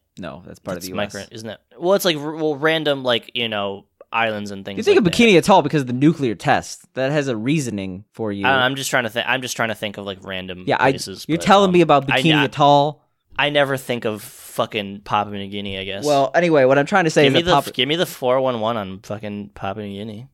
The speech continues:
Speaker 1: Well, Papua New Guinea is, like, one of the most crazy places in the, in the world right now. First of all, the country of Papua New Guinea has, like, five thousand languages.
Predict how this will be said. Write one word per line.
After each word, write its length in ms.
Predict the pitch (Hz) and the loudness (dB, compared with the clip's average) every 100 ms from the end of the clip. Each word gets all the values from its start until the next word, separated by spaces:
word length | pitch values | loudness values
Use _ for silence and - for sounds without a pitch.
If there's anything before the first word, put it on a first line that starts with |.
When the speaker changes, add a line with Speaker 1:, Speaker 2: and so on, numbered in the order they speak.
| _ | _
Speaker 1:
Well, 420 | 135 123 117 110 - | -4 -2 -2 -4 -8
Papua 200 | - 226 | -2 0
New 60 | 285 | 2
Guinea 200 | 170 151 | 2 2
is, 100 | 127 | 2
like, 260 | 120 104 - _ _ | 0 -2 -10 _ _
one 260 | 127 123 131 | -4 0 0
of 100 | 127 | 0
the 240 | 117 110 - | 0 -2 -6
most 440 | 113 113 110 - _ | -4 -2 -4 -10 _
crazy 520 | - 117 113 120 120 | -10 -4 -2 -2 -6
places 480 | 110 117 110 127 120 | -6 -4 -4 -6 -6
in 140 | 107 107 | -4 -2
the, 200 | 104 - - | -4 -6 -10
in 100 | 104 | -8
the 80 | |
world 240 | 101 107 120 | -4 -4 0
right 100 | 135 | 2
now. 140 | 156 | 2
First 220 | 156 254 | 4 4
of 20 | 190 | 4
all, 180 | 147 - | 2 2
the 120 | 170 | 0
country 300 | 170 226 247 | 2 2 2
of 60 | 180 | 2
Papua 220 | 151 143 | 2 2
New 40 | |
Guinea 180 | 127 117 | 0 0
has, 120 | 104 | 0
like, 140 | 107 - | -4 -8
five 440 | _ 110 123 131 | _ 2 2 2
thousand 400 | 127 117 117 98 | 2 2 0 -6
languages. 420 | 107 101 87 85 | -6 -8 -10 -12